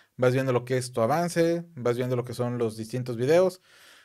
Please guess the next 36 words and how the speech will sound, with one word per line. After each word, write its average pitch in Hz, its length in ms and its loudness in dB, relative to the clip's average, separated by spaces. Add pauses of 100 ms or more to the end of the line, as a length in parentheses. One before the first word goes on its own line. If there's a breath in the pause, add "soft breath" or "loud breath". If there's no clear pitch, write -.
(180 soft breath)
Los 123 240 2
videos 180 560 6
hay 170 180 8
algunos 170 380 2
más 165 200 0
largos 165 360 2
que 170 100 4
otros, 175 300 0
pero 127 260 6
el 120 100 2
promedio 135 500 2
yo 165 120 2
diría 160 340 2
que 151 260 2
es 147 160 -6
una 147 260 2
hora 143 240 4
por 117 160 0
lección, 135 380 -4
por 120 180 0
eso 127 160 -2
decía 123 240 2
de 131 120 2
que 117 120 -6
dedicarle 117 420 -2
una 131 180 -2
hora 131 140 4
al 131 140 0
día 139 260 0
para 107 220 -4
ir 107 100 -2
aprendiendo 117 540 -4
lo 104 100 -10
que - 140 -20
son 110 180 -6
los, 110 260 -6